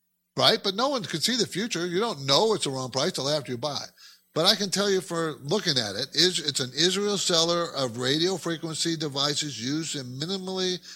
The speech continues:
and non-invasive cosmetic procedures, women's health. It's a four, fifty-four dollar stock and gonna make two dollars and seven cents next year. Twenty-seven P E.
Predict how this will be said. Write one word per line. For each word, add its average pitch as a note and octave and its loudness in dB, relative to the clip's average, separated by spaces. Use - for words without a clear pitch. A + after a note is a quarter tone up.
and A2 -8
non-invasive D#3+ 0
cosmetic D3+ -2
procedures, D3 -6
women's C3 -8
health. - -6
It's F3+ 4
a F3+ 4
four, G#3 0
fifty-four A#3+ -2
dollar F#3+ 4
stock G#2+ -2
and C#3+ -4
gonna D3+ 0
make C#3+ -2
two A3 -2
dollars F3+ 0
and C3 -8
seven D#3 -2
cents C3 -2
next B2 -4
year. G#2+ -4
Twenty-seven G#3 2
P G3 -4
E. F3 2